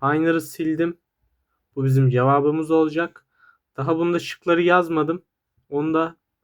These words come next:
biraz düzenledikten sonra yazacağım. Sadece arada böyle göstermek istedim. Burada sadece şunu karar veremedim.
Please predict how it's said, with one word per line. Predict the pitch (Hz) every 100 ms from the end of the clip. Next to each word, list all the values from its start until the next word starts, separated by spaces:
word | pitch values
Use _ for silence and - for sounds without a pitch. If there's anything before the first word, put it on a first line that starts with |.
| -
biraz | 143 147
düzenledikten | 135 131 135 139 135 131 151 147
sonra | 139 139 147
yazacağım. | 156 135 127 151 - _ _ _
Sadece | - 151 143 143 139
arada | 143 143 143
böyle | 139 139
göstermek | 135 131 131 135 131 135
istedim. | - - 123 139 - _ _ _ _ _ _ _ _ - -
Burada | 147 165
sadece | 165 175 170 175 175
şunu | 160 - 170 170 180
karar | - 165 156 143
veremedim. | 143 143 143 147 180